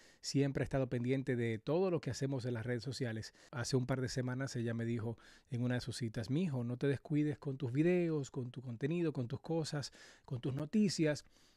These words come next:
Eh, y yo, "Bueno, mami, pero estamos enfocados en ti". Y recientemente, este fin de semana,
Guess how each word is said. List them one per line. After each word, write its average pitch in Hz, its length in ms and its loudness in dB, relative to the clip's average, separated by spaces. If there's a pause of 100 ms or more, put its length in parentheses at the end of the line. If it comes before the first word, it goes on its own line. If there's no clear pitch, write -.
(160)
Eh, 127 320 2
y 127 40 4
yo, 135 120 2
"Bueno, 160 180 0
mami, 180 220 -2
pero 139 320 0
estamos 147 400 -2
enfocados 131 520 -2
en 113 160 -6
ti". 110 220 -4 (480)
Y 123 180 4
recientemente, 143 640 2
este 117 160 -4
fin 120 160 0
de 127 80 0
semana, 120 400 -2